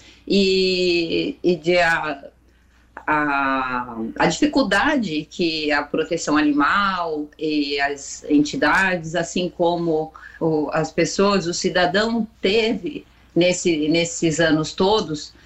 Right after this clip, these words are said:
de conseguir, é, autuar, denunciar, por não ter um, um ponto, né, de referência. Então, diante disso,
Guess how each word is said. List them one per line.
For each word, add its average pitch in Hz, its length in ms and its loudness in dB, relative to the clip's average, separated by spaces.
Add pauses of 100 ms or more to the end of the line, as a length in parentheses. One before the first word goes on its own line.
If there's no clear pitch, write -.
(160)
de 196 1080 0
conseguir, 269 880 0 (460)
é, 165 240 2
autuar, 180 720 0
denunciar, 170 1040 -2 (400)
por 196 160 0
não 220 240 -4
ter 214 460 2 (220)
um, 160 800 0
um 180 200 -2 (100)
ponto, 175 500 0
né, 170 300 2
de 160 140 0
referência. 156 960 0 (360)
Então, 202 580 2
diante 226 480 2
disso, 190 600 0